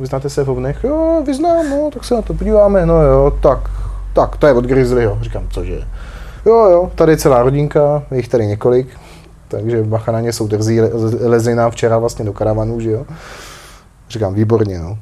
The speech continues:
Takže jsme to všechno pobalili, vyrazili jsme a když jsem z toho paloučku vyjel do toho hlubokého lesa, tak mi tam chcípla motorka.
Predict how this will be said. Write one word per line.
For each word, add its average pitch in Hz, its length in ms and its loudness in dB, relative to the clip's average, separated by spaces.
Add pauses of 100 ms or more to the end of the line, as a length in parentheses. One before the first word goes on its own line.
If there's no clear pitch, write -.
Takže 110 280 -2
jsme 123 160 -2
to 123 100 0
všechno 117 260 -4
pobalili, 135 560 4
vyrazili 127 480 2
jsme 131 460 -2
a 123 200 -2
když 117 140 -6
jsem 123 200 -2
z - 60 -10
toho 131 140 2
paloučku 123 500 0
vyjel 120 200 4
do 120 80 0
toho 120 200 -2
hlubokého 117 460 -2
lesa, 113 260 -2
tak 113 180 -4
mi 117 80 -4
tam 113 120 -4
chcípla - 360 -2
motorka. 113 580 -4